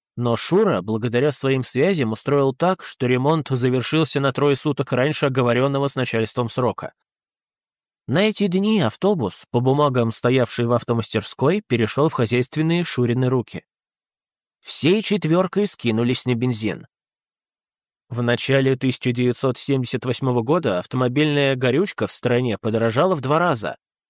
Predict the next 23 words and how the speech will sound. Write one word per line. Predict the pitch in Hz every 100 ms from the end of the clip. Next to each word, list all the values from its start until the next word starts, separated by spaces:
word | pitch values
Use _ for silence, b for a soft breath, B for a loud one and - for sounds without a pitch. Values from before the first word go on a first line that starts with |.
| _ _ _ _
но | 120
и | 202
по | 220 247
новым | 208 139 135
ценам | - 180 196 131
выходила | 113 123 127 135 190 165
терпимо. | 165 139 113 85 71 _ _ _ _ _ _ -
Литр | 117 160 139 123
семьдесят | - 151 143 120 127
шестого | 107 123 - 147 147 113
стоил | - 127 127 -
пятнадцать | 123 - 131 - -
копеек. | 113 - 82 - _ _ _ _ _ _ _
По | 123
трассе | - 190 220 -
расстояние | 120 - 127 151 196 170 131
между | 160 156 127
Ленинградом | 139 139 135 131 165 127 120
и |
Гдовом | 113 110 180 185 92
составляло | 87 113 - 123 120 175 185
около | - 131 156 156
двухсот | 131 123 - - 139